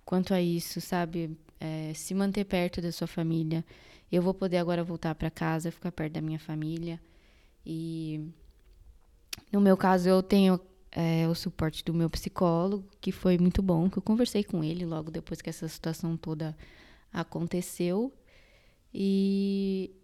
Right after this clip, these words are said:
como eu sempre falo <laughs> aqui no podcast, meu psicólogo, ele é indiano, né? E ele trouxe uma questão muito interessante pra mim, comentando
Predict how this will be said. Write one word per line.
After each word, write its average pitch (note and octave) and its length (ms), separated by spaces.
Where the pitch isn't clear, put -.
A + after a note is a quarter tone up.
como G#3 240
eu G3+ 60
sempre C4+ 340
falo F3+ 360
<laughs> G#3 200
aqui G#3+ 180
no G#3+ 140
podcast, F3+ 540
meu F3+ 120
psicólogo, E3+ 460
ele F3 140
é F3+ 140
indiano, F#3 500
né? E3 200
E G#3+ 120
ele A#3+ 180
trouxe B3 460
uma A#3+ 220
questão A3 400
muito A3+ 520
interessante B3+ 920
pra G#3 260
mim, F#3 280
comentando F#3 1080